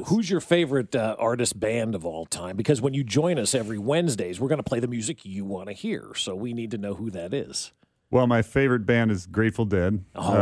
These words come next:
Speaker 3: Um,
Speaker 2: nice.
Speaker 3: but I, I'm pretty eclectic, you
Speaker 2: Yeah.
Speaker 3: know, so I, you really can't go wrong. I'm just not much of a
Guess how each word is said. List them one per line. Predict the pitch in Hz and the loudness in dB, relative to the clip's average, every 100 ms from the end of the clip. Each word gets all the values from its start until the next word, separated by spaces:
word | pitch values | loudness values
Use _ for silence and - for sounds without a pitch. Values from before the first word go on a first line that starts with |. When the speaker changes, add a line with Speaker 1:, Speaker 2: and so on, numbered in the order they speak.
| 101 | 6
Speaker 3:
Um, | 95 | 6
Speaker 2:
nice. | 117 139 123 - - - | 4 4 2 0 -2 -2
Speaker 3:
but | 104 113 110 104 - _ | 0 2 2 0 -8 _
I, | 131 135 135 117 - _ _ _ - | 2 4 2 -2 -12 _ _ _ -8
I'm | 143 147 127 | -6 -6 -2
pretty | - 160 123 | 2 4 4
eclectic, | 104 110 87 - 67 _ - | 2 -2 -2 -4 -16 _ -2
you | 117 | 2
Speaker 2:
Yeah. | 104 | 4
Speaker 3:
know, | 104 | 2
so | 92 117 110 | 2 2 4
I, | 113 | 2
you | 135 120 | 0 2
really | 135 113 | 2 2
can't | - 110 92 | 0 -2 0
go | 101 | 0
wrong. | 98 104 104 | 2 2 2
I'm | 107 | 2
just | 113 - | 0 0
not | 117 117 123 | 0 0 0
much | 110 - | -2 -2
of | 98 | -2
a | 98 90 | 0 0